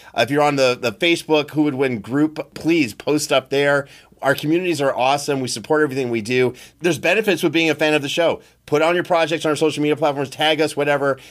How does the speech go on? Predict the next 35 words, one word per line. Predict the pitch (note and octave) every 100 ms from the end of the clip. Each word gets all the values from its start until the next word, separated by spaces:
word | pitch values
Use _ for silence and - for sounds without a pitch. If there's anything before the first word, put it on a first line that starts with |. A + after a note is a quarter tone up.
| -
and | B2 C3
we'll |
give | C3+ D3+
you | C#3+
a |
signal | C3 C3+ C3 A#2+
boost. | B2 A#2+ - _ - _ _ -
Ray, | C#3 D#3
I'm | C#3+ D3
sure | C#3+ F3 E3+
you're | D3+ C#3+ C3+
in | B2+
a | A2+
hundred | D#3+ D#3+
percent | C#3 D#3
agreement | A#2+ C3 C3+ B2
where | A#2
people | D3+ D3+ D3
should | A2+
reach | C3+ D3
out | D3 C3+
to | C#3+
you |
personally | C3+ C#3+ C#3+ - B2+
on | A2+
a |
daily | G#2 D#3+ F#3 F3
basis. | C#3 B2 A#2+ A#2
Maybe | F#3+ B3
even | F#3+
give | E3
you | D3
a | A#2+
phone | C#3 C#3
call. | A#2+ G#2 G2+